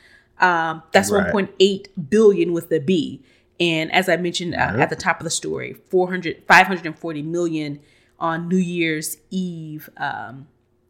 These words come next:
Speaker 1: uh, on New Year's Day alone. So somebody
Speaker 2: Yep.
Speaker 1: got some money and
Speaker 2: I can
Speaker 1: somebody's
Speaker 2: attest
Speaker 1: using
Speaker 2: to
Speaker 1: it.
Speaker 2: that.
Speaker 1: <laughs>
Speaker 2: I can attest to that because my middle child, she used just about all her Christmas money on in-app purchases in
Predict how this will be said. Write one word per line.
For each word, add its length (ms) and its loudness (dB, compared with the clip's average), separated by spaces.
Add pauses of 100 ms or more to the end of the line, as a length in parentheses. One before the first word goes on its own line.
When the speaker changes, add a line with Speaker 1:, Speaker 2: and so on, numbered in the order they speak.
(280)
Speaker 1:
uh, 200 0
on 140 4
New 80 6
Year's 260 2
Day 220 6
alone. 320 -4 (280)
So 440 0 (720)
somebody 420 6
Speaker 2:
Yep. 40 2 (100)
Speaker 1:
got 80 -10
some 120 -4
money 240 -4
and 120 -6
Speaker 2:
I 60 -2
can 80 2
Speaker 1:
somebody's 240 2
Speaker 2:
attest 180 8
Speaker 1:
using 120 0
Speaker 2:
to 120 -6
Speaker 1:
it. 80 -10 (420)
Speaker 2:
that. 420 -2 (240)
Speaker 1:
<laughs> 400 -20
Speaker 2:
I 80 -10
can 140 -12
attest 340 -10
to 60 -20
that 240 -14
because 380 -18
my 180 -10
middle 320 -12
child, 600 -8 (360)
she 200 -16
used 440 -10
just 160 -10
about 200 -2
all 200 2
her 80 -2
Christmas 420 -14
money 380 -16 (320)
on 280 -10
in-app 380 -12
purchases 760 -14
in 480 -14